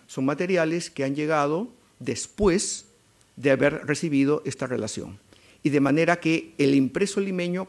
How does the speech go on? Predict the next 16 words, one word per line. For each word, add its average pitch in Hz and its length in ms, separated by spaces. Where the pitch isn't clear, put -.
complementa 139 1000
con 113 180
nueva 151 220
información 175 720
lo 131 160
recibido 143 720
en 135 160
el 139 160
impreso 120 580
madrileño. 113 600
Bueno, - 240
y - 20
esta 107 140
es 107 80
una, 110 200
eh, - 340